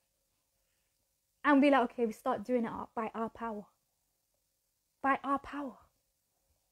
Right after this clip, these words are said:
We will take everything and do it by our power. But him saying, you know, "I give you the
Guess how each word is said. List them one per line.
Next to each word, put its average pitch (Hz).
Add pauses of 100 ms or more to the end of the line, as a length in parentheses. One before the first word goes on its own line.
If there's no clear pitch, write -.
We 285
will 320
take 370
everything 302
and 233
do 277
it 254
by 233
our 226
power. 233 (2500)
But 240
him 359
saying, 302
you 277
know, 233
"I 220
give 262
you 277
the 226